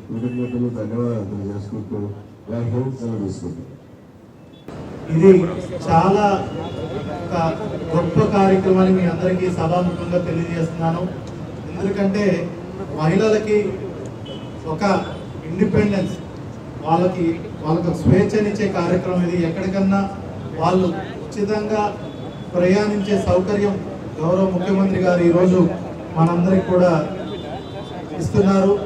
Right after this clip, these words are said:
Speaker 2: ఇది ఏదైతే మనకి ఈరోజు మధ్యాహ్నం గౌరవ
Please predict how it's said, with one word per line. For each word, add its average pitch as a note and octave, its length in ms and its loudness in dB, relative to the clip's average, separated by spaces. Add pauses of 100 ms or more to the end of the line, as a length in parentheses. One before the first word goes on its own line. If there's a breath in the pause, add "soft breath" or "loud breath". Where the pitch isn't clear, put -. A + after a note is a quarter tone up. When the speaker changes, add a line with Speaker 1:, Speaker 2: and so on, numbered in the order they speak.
(120)
Speaker 2:
ఇది F3+ 240 4
ఏదైతే G#3 580 4 (280)
మనకి F#3 420 2 (2500)
ఈరోజు F#3 500 6 (680)
మధ్యాహ్నం F#3+ 600 4
గౌరవ F3+ 260 6